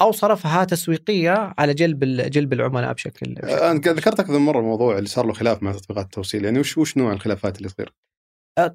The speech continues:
Speaker 1: تصير خلافات كثيرة. يعني، آم، أسعار، يجيك تطبيق التوصيل شيء بسيط يعني جدًا، يقول لك: "والله السنة دي برفع عليك النسبة."
Speaker 2: مم.
Speaker 1: آه، المطعم يقول لك: "أنا ما أقدر." آه، تطبيق
Speaker 2: نسبة
Speaker 1: التوصيل.
Speaker 2: ال-، اللي ياخذها من كل طلب.
Speaker 1: نعم.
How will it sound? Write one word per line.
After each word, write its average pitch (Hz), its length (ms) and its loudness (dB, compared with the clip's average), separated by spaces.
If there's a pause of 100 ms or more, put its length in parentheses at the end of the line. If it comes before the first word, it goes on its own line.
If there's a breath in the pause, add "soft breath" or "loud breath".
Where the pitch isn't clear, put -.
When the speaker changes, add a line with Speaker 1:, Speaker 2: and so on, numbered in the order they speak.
Speaker 1:
تصير 277 240 0
خلافات 214 360 -2
كثيرة. 196 340 0
يعني، 160 480 2
آم، 147 540 2
أسعار، 147 680 4
يجيك 147 240 0
تطبيق 151 360 -4
التوصيل 147 500 -4 (440)
شيء 214 200 0
بسيط 170 340 0
يعني 139 200 0
جدًا، 156 280 -2
يقول 165 200 0
لك: 156 100 -6
"والله 147 300 2
السنة 147 280 0
دي 156 100 2
برفع 147 220 0
عليك 135 200 -2
النسبة." 127 340 -8 (300)
Speaker 2:
مم. 113 180 -4 (380)
Speaker 1:
آه، - 20 -2 (200)
المطعم 120 460 0
يقول 120 160 -2
لك: 123 120 -4
"أنا 131 100 2
ما 165 100 4
أقدر." 151 300 -2 (540)
آه، - 320 0
تطبيق 143 320 -2
Speaker 2:
نسبة 143 140 4
Speaker 1:
التوصيل. 131 320 0
Speaker 2:
ال-، 127 100 0
اللي 123 180 2
ياخذها 135 280 2
من 123 80 0
كل 127 120 0
طلب. 98 260 -4 (120)
Speaker 1:
نعم. 120 240 2